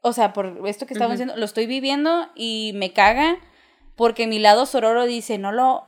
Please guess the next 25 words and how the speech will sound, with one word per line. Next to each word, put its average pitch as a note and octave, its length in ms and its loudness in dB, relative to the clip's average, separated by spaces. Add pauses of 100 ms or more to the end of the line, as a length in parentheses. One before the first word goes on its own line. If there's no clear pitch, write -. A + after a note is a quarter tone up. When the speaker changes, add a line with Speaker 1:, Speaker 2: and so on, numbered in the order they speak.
Speaker 1:
no A3 220 -2
te C#4 80 -4
portes C#4+ 380 -4
culera", C4+ 540 -2
pero A3 180 -2
mi G3+ 160 -6
lado A#3 720 0 (680)
humano, A3+ 680 4
mi C4 160 0
lado A3 260 4
Speaker 2:
Sí. C#4 400 6
Speaker 1:
de A#3+ 220 2
defenderse G#3+ 600 -2
dice, A3 380 -4
"Pues F#3+ 180 -8
sé F3+ 160 -6
culera, C#4 340 -2 (120)
güey". F4 400 -2
Speaker 2:
Ujú. F#3 300 -10 (200)
Speaker 1:
Pero B3+ 200 6
yo A3+ 300 -2
no C4+ 100 -4
quiero E4 160 -4
ser E4+ 200 -10
culera. F4 280 -6